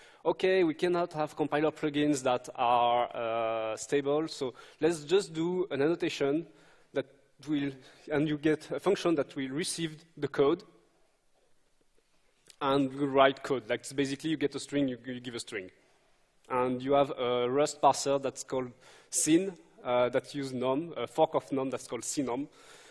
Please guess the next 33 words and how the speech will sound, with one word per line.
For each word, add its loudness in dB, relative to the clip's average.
uh, 4
to -12
parse 2
Rust -2
code 0
everywhere. -4
So -4
whenever 0
you -4
use -6
that, 0
there -2
are 0
lots -8
of -20
macros -10
as -12
well. -8
But 4
this 0
is -2
still -8
not 0
the -2
point. -2
Uh, 6
I'm -2
basically -2
talking 0
about 0
the 0
declarative -2
macros, -2